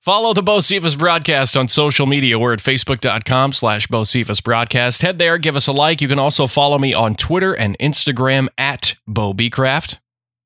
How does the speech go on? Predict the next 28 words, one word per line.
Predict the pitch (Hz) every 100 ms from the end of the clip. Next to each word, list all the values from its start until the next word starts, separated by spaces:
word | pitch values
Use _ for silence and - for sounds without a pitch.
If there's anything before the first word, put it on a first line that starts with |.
| _
If | 110 120
you've | 160
got | 185 156
questions, | 202 208 - 180 147
comments, | 190 190 190 151
concerns, | - 156 - 185 190 170 139 107
hate | - 208 -
mail, | 131 113 90 92
anything | 147 151 104 95
of |
that | 90
nature, | 95 107 143
we | 117
take | 113 104
all | 101 95
that | 95
over | 98 92 92
at |
bocephus | 120 131 - 117 110
broadcast | 120 120 117 135 123 165 -
at | 98 -
gmail | 101 110 101 92
dot | 90 90
com. | - 110 170
Shoot | 120 95
us | 95
a |
line. | 101 107 156